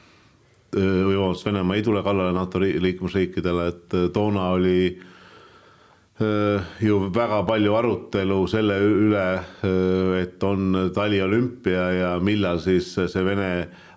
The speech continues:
agressioon algab. Oli ju ka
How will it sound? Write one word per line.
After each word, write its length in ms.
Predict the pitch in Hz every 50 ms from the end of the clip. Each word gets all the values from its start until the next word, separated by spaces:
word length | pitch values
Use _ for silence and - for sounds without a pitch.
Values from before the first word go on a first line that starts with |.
| -
agressioon 560 | 90 85 90 90 87 - - 117 101 92 92 101
algab. 480 | 117 120 104 92 85 92 92 87 - - - - - - - - - _ _ _ _ - - - - 110 110 - 110 113 - -
Oli 260 | 101 101 101 98 95 95
ju 100 | 95 92
ka 160 | 95 98